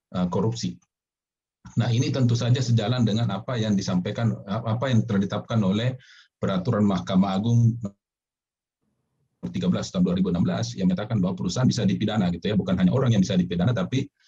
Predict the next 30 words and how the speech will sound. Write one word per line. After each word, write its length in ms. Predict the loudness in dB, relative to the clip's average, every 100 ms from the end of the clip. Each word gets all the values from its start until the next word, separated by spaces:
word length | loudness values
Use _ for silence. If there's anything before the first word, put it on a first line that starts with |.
| _
perusahaan 340 | -2 -2 0 0
pun 80 |
bisa 240 | 2 2 0
dipidana 460 | 0 2 2 2
kalau 560 | 0 0 0 0 0 -2 -10 _
ternyata, 560 | 0 2 2 0 0
eh, 200 | 4 4 4
di 160 | 4
dalam 320 | 4 4 2
perusahaan 260 | 2 2 4
itu 140 | 4
tidak 260 | 4 4 4
ada 60 | 0
sistem 400 | -2 0 2 2
untuk 160 | 2
mencegah, 480 | 2 2 2 0 -2 0
eh, 160 | 0
suap 320 | 2 2 0 -2 _ _
dan 320 | -2 0 0
korupsi 480 | 0 0 0 -2 -4
gitu. 160 | -8 -20 _ -20 -2 2
Nah, 100 | 4
dengan 300 | 6 6 6
adanya 380 | 6 6 4 4
sistem, 580 | 0 -2 2 2 2 -2
bantuan 380 | 2 2 4 0
sistem 320 | 0 -2 0 2
yang, 180 | 2 0
eh, 340 | -2 -4 -4 -6 -10 _
diran-, 400 | -6 0 0 0